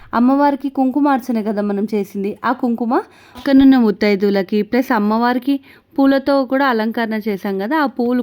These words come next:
కూడా పక్కనున్న ముత్తైదువులకి, అందరికీ ఎంతమందికి వీలైతే అంతమందికి పెట్టమన్నారనమాట. So, అలా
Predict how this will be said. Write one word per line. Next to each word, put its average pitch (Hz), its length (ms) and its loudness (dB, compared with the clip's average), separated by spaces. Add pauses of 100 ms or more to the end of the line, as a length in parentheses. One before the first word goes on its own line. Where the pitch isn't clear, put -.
కూడా 220 180 -2 (480)
పక్కనున్న 240 420 -2 (100)
ముత్తైదువులకి, 202 760 -2 (300)
అందరికీ 247 600 2 (460)
ఎంతమందికి 208 600 0
వీలైతే 196 400 -2
అంతమందికి 214 540 -4
పెట్టమన్నారనమాట. 190 960 -4 (220)
So, 285 100 0 (140)
అలా 208 200 0